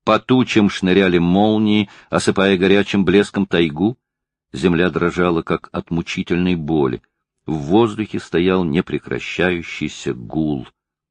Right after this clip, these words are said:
Дождь сразу превратился в ливень и загнал нас в палатки. Я продолжаю наблюдать за Хутамой.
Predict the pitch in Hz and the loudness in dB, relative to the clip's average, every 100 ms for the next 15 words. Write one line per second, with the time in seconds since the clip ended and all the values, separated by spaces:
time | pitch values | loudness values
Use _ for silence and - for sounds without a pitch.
0 | _ _ _ - 67 67 101 113 107 - | _ _ _ -14 -12 0 4 4 2 -8
1 | - 90 101 107 95 95 - 90 92 87 | -6 0 0 2 0 0 0 2 2 -2
2 | 98 95 - 78 71 90 151 165 160 147 | -2 -4 -2 -2 0 0 0 0 0 -4
3 | _ _ _ _ 139 170 82 65 65 65 | _ _ _ _ -4 -4 -2 -4 -4 -2
4 | 101 - 71 80 - _ 62 55 53 - | -2 -4 -6 -8 -12 _ -8 -8 -10 -14
5 | _ _ _ _ _ _ - 67 87 113 | _ _ _ _ _ _ -8 -2 0 0
6 | - 85 69 85 95 90 69 62 64 82 | -2 -4 -4 -4 -4 -4 -6 -6 -4 -4
7 | 73 76 76 71 - - 67 62 62 64 | -4 -6 -6 -6 -10 -6 -6 -4 -6 -8